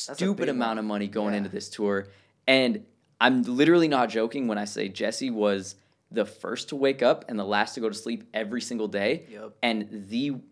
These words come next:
Speaker 2: like, definitely the one person that did the most work on that tour.
Speaker 1: Yep.
Speaker 2: He was editing everything every night. He was,
Speaker 1: Mm-hmm.
Speaker 2: dude, every piece of everything, planned it out e-, perfectly for every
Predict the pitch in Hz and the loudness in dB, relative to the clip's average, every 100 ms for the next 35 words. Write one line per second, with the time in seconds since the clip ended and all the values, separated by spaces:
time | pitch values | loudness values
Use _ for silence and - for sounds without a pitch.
0 | _ 110 98 - _ _ _ _ _ _ | _ -2 -2 -8 _ _ _ _ _ _
1 | 131 139 180 175 165 139 117 101 113 123 | 2 4 2 -2 2 4 2 0 -2 -2
2 | 123 117 143 127 110 104 98 113 113 104 | -4 -8 -6 -8 -4 -6 -6 -4 -2 2
3 | 101 98 - 98 95 - 104 92 98 - | 0 0 -8 -6 -6 -8 -10 -8 -10 -12
4 | 107 110 110 110 - 120 104 - 120 131 | -10 -10 -12 -12 0 0 0 2 2 4
5 | 135 127 117 120 117 117 113 113 117 123 | 0 0 -2 -4 -4 -2 -2 -2 0 0
6 | 104 98 95 - 98 101 104 113 113 - | 2 0 -2 -8 -10 -10 -12 -16 -14 -4
7 | 117 - 113 139 131 151 151 - - 139 | -4 0 6 6 6 -2 -2 -10 -8 -6
8 | 143 113 104 113 104 101 104 - - 135 | -6 -10 -8 -6 -6 -6 -10 -8 0 2
9 | 127 117 110 - 110 - - 120 110 113 | 2 2 0 -2 -8 -4 0 0 0 -8
10 | 104 - - 113 107 110 104 | -8 -8 -4 -2 -2 -4 -4